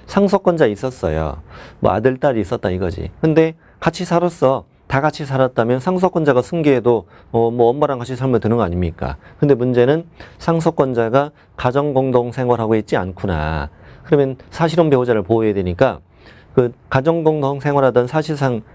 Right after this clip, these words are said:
그 가정 공동 생활하던 사실상 혼인 관계 있는 자와 매촌인의 친족이,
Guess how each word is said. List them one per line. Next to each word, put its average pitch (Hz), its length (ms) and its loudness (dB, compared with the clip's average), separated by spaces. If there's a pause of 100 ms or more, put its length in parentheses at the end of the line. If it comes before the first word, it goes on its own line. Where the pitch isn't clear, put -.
(120)
그 110 480 2
가정 147 340 0
공동 127 340 2
생활하던 120 500 2
사실상 143 380 -2
혼인 156 240 2
관계 123 200 0
있는 110 180 0
자와 127 300 2
매촌인의 117 500 -2
친족이, 98 520 -2